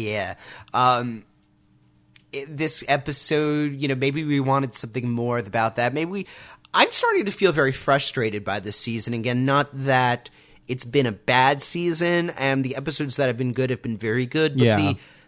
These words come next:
Speaker 1: episodes that have fallen have fallen in very unsatisfying ways. And I
Speaker 2: Yeah.
Speaker 1: guess,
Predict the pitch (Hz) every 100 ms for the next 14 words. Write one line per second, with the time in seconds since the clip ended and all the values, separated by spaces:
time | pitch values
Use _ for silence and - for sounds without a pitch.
0 | _ 147 151 156 165 156 127 147 123 110
1 | - - _ _ - 139 143 156 156 160
2 | 135 - 156 160 147 135 123 151 160 135
3 | 123 - 135 117 113 - 117 113 104 101
4 | 101 113 98 98 92 113 107 101 143 -
5 | -